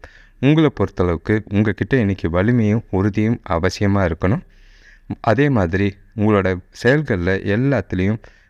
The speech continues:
கவனத்தோடவும் தைரியத்தோடவும் இன்னைக்கு நாளை கொண்டு போறதுக்கு வேலைகளை செய்யறது நல்லது. வேலை தொழிலை பொறுத்தளவுக்கு உங்களுக்கு பணி சுமை கொஞ்சம் அதிகமா தான் இருக்கும். ஆ, பணிகளை, ஆ,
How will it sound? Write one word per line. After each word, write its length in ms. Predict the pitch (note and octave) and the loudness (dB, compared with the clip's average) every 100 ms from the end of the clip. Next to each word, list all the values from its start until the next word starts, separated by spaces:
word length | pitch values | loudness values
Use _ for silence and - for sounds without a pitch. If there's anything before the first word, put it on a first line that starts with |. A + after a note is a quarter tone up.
| _ G#2 | _ -2
கவனத்தோடவும் 760 | A#2 C#3+ D3 G#2 F2+ E2+ G#2+ - _ - _ _ - | 0 0 0 0 0 0 -2 -4 _ -20 _ _ -4
தைரியத்தோடவும் 840 | G2 A#2+ C3+ C3 - E2 D#2+ G#2 C3 _ | 0 2 0 0 -2 -2 0 -2 -4 _
இன்னைக்கு 300 | A2+ F#2+ B2+ | -6 -2 -2
நாளை 320 | B2 F2+ G2+ G#2+ | 0 0 -2 -2
கொண்டு 260 | F#2 F#2+ F#2+ | -2 -2 -2
போறதுக்கு 500 | F#2 E2 E2+ - D3 C3 | -2 -2 -2 -2 -4 -2
வேலைகளை 500 | F#2+ F#2+ G#2 G2 F#2 | -2 0 0 -2 -2
செய்யறது 600 | - F2 E2 E2 F2 - | -2 -2 -2 -2 -2 -2
நல்லது. 600 | F2+ E2 D#2+ D#2+ G2 - _ _ - _ _ _ - | -4 -2 -2 -2 -2 -6 _ _ -20 _ _ _ 0
வேலை 320 | B2 C#3+ D3 | 4 4 4
தொழிலை 360 | - B2 B2 | 0 0 0
பொறுத்தளவுக்கு 720 | A2+ G2+ - F#2 E2 D#2 - D#3 _ - | 0 -2 -2 -2 -2 -4 -4 -6 _ -4
உங்களுக்கு 500 | A2 G2+ - D3 - _ - - - - - - - - - - | 0 0 -2 -6 -6 _ -20 -20 -20 -20 -20 -20 -20 -20 -10 0
பணி 220 | C3+ D#3 | 2 2
சுமை 260 | - C3+ | 0 -2
கொஞ்சம் 320 | B2+ G2 F2+ E2+ | 0 -2 0 0
அதிகமா 320 | F2+ F#2 F2 | 0 0 0
தான் 180 | F#2+ F2+ | 0 -2
இருக்கும். 340 | E2 - D3+ - _ _ _ _ - | -4 -4 -6 -8 _ _ _ _ -4
ஆ, 260 | G2+ G2 - | -2 -4 -4
பணிகளை, 500 | C3+ D3 D#3+ A#2+ G#2+ - _ _ _ _ _ _ G2 | 0 0 2 0 0 -4 _ _ _ _ _ _ -4
ஆ, 260 | F2+ E2+ | -2 -4